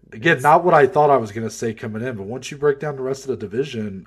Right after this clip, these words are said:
Speaker 1: I don't know if I wanna put Beneil in that fight. Just, like, I already did it with Gamrot, felt bad enough doing it there, but man, Beneil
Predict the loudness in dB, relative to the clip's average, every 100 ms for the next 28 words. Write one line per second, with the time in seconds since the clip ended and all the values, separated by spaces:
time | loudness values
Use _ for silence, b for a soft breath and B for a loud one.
0 | -12 -10 -10 -10 -8 -6 -2 -2 -4 -6
1 | -4 -4 -6 -12 -14 -16 -16 -18 -20 -18
2 | -16 -16 _ -20 -18 -16 -10 -10 -10 b
3 | b b b b 0 2 2 -2 -4 -2
4 | -2 -2 -2 -2 -4 -6 -6 -6 -8 _
5 | -2 -2 0 -2 -2 -6 -4 -4 -4 -6
6 | -4 -2 -2 -2 -8 b b b b b
7 | b b _ -12 -6 -4 -4 -6 -4 0
8 | 0 0 -6